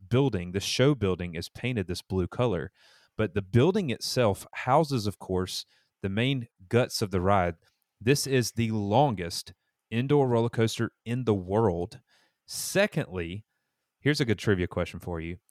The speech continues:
This show building will fit not one, not two, not three,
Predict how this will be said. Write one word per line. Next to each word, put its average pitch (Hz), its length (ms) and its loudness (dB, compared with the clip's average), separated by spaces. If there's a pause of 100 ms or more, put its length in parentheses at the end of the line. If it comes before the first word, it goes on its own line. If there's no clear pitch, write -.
(340)
This 160 260 2
show 175 360 6
building 98 520 0
will 98 160 0
fit - 520 -2 (240)
not 120 240 2
one, 90 460 -4
not 117 240 0
two, 98 440 2
not 127 240 0
three, 104 380 0